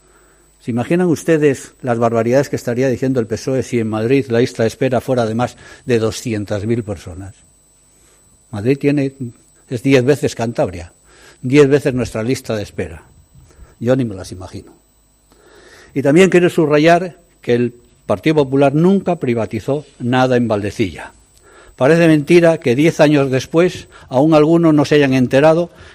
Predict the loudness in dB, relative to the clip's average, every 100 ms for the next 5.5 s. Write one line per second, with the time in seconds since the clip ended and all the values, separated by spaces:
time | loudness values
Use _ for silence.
0 | 0 2 2 0 0 0 4 4 4 -2
1 | -8 -16 -20 _ _ -20 -20 _ _ -20
2 | -20 -20 -10 -2 0 2 2 2 -2 -4
3 | -4 -2 -4 -2 -2 -2 -6 -12 -12 -4
4 | -2 2 2 2 0 -2 -2 0 0 0
5 | 0 2 2 2